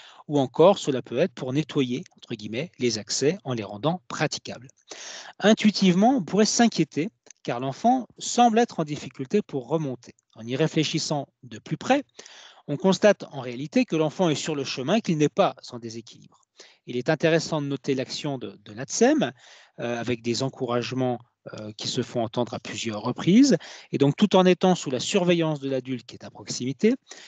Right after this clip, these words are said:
il est intéressant d'observer le choix opéré par la petite fille qui s'est mise à quatre pattes,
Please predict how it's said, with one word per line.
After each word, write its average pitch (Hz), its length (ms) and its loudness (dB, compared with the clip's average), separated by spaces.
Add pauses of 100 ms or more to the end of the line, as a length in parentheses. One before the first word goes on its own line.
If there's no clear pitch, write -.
(140)
il 143 80 -2
est 147 160 4
intéressant 147 480 2
d'observer 175 420 2
le 160 60 4
choix 208 300 4
opéré 170 360 2
par 147 160 -2
la 135 120 -2
petite - 320 -2
fille 143 240 -10
qui - 100 -16
s'est - 140 -6
mise 123 180 -6
à 113 60 -8
quatre - 260 -4
pattes, - 420 -4